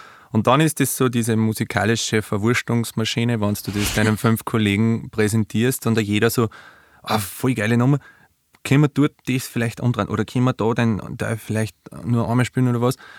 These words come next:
Und es wird eigentlich immer nur besser durch das und, und man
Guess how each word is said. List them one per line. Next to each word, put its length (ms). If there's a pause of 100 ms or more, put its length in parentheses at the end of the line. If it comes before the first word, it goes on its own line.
(100)
Und 200
es 100
wird 160
eigentlich 400
immer 240
nur 240
besser 340
durch 200
das 260
und, 380
und 760
man 480